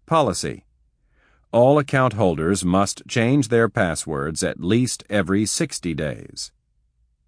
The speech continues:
Explanation. With operating systems that provide this feature, the system's administrator must enforce this policy by configuration of security parameters in the software.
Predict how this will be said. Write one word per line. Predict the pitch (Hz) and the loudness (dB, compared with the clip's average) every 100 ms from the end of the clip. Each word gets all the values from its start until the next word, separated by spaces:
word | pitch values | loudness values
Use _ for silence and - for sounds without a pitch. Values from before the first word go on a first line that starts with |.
| _ _ _ _ - | _ _ _ _ -8
Explanation. | 80 - - 95 101 90 - 60 - _ _ _ _ _ _ _ _ _ | -8 -8 -4 0 2 0 -4 -12 -16 _ _ _ _ _ _ _ _ _
With | 107 104 | 0 2
operating | 135 202 170 123 95 92 | 4 4 4 4 4 2
systems | - 117 - 92 85 | 2 0 0 0 0
that | 95 - | -2 -2
provide | 87 90 104 85 | -2 2 2 2
this | 90 - | -4 -4
feature, | 117 101 78 65 _ _ _ - | -2 -2 -4 -10 _ _ _ -12
the | - | -6
system's | - 160 - 147 117 | -4 -2 0 0 0
administrator | 101 113 127 107 110 90 90 | 0 0 0 0 0 0 2
must | 95 107 - | 2 2 -2
enforce | - 87 78 120 117 - | -6 -6 -4 -2 -2 0
this | 104 - | -4 -2
policy | - 101 85 - 95 | -2 -2 -2 -4 -4
by | 78 80 78 | -2 -2 -2
configuration | 82 78 123 139 131 110 101 107 | -4 -4 -4 -2 0 0 -2 -4
of | 78 | -6
security | - 80 98 98 113 | -8 -8 -4 -4 -4
parameters | - 117 90 78 78 82 69 | -2 0 0 -2 -4 -6 -6
in | 80 82 | -6 -6
the | |
software. | 90 87 76 - 71 57 - | -4 -4 -4 -6 -10 -10 -18